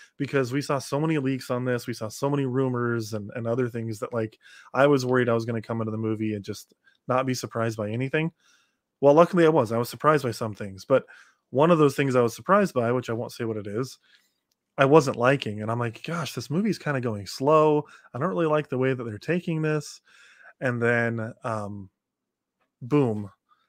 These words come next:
like, something happens and, and it, it just picked up. And once it picked up, um, and there was s-, some more, like, emotional depth to the movie, it really took off. Like, so basi-, it's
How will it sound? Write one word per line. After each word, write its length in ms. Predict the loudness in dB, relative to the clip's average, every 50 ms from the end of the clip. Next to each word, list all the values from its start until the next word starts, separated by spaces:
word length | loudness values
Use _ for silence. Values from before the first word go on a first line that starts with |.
| _ _ -4
like, 380 | -2 -2 -2 -2 -6 -10 -20 _ _ _ _ _ _ _ _ _ _ _ _ _ -18
something 320 | -8 -4 -2 -2 0 0 2
happens 520 | 2 4 2 2 0 -2 -2 -2 -4 -4
and, 140 | -6 -4 -2
and 180 | -2 -2 -2 -2
it, 200 | -2 -2 -2 -2
it 100 | -2 -2
just 220 | -2 -4 -4 -2
picked 240 | 0 -2 0 0 0
up. 180 | -2 0 -2 -4
And 100 | -2 0
once 180 | 0 0 0
it 100 | -2 -4
picked 240 | -6 -6 -4 2 4
up, 240 | 6 6 4 4 -2 -10 -20 -20 -20 -20 -20 -20 -20 _ _ -6
um, 280 | -4 -2 -2 -2 -4
and 160 | -4 -4 -4 -2
there 80 | -2 -2
was 160 | -2 -4 -6
s-, 140 | -10 -8 -6
some 120 | -6 -4
more, 160 | -2 -2 0 0
like, 160 | 0 -2 -2
emotional 840 | -4 -4 -2 -2 -2 -4 -4 -6 -6 -4 -2 -2 -2 -2 -4 -6 -8 -12 -10 -6
depth 360 | -2 -2 -2 -2 -4 -8 -18
to 100 | -14 -10
the 80 | -8 -4
movie, 420 | -4 -4 -2 -2 -2 -2 -4 -6 _ _ -20 -20 -20 _ _ _ -6
it 140 | -6 -6 -4
really 460 | -2 0 0 2 2 2 0 0 -2
took 280 | -6 -10 -10 -10 -8 -6
off. 340 | -6 -4 -4 -4 -4 -6 -8
Like, 180 | -10 -10 -10 -8
so 120 | -4 -2
basi-, 200 | 0 0 2 2
it's 200 | 2 0 0 -2